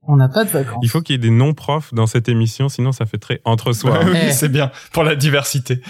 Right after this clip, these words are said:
Speaker 2: <laughs> Et de la chaîne On se laisse la nuit, Elsa est avec nous également. Salut.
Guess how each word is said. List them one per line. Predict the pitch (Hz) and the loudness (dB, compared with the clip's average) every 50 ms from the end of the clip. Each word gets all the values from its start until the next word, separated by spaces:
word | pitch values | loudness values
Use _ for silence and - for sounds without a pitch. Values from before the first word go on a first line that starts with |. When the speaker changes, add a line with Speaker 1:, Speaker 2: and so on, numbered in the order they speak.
| - - | -16 -4
Speaker 2:
<laughs> | - 123 110 - - - 120 113 - _ - - - - 160 151 131 117 - - | 0 0 0 0 -2 -4 -4 -4 -4 _ -18 -18 -16 -14 -12 -10 -10 -8 -4 -2
Et | 156 185 202 196 175 147 120 - | 0 0 2 2 0 0 -2 -2
de | 120 120 139 | -2 0 0
la | 170 170 165 151 | 2 0 0 -2
chaîne | - - 165 160 160 151 143 135 123 - - | -2 -2 0 2 2 2 2 2 0 0 0
On | 143 147 | -2 -2
se | - - | 0 0
laisse | 151 139 - | -2 -2 0
la | 143 127 120 | 0 0 2
nuit, | 123 127 135 143 147 - | 4 4 4 4 2 2
Elsa | - 143 151 165 151 170 196 202 190 170 | 0 0 0 0 0 -2 -2 -2 -2 -2
est | 156 - | -2 -2
avec | 156 147 147 143 - - | 0 0 0 -2 0 0
nous | 151 143 | 0 0
également. | 143 135 131 127 131 135 135 135 | 2 0 0 0 0 0 0 0
Salut. | 127 151 139 151 156 165 160 | 0 -2 0 0 2 2 2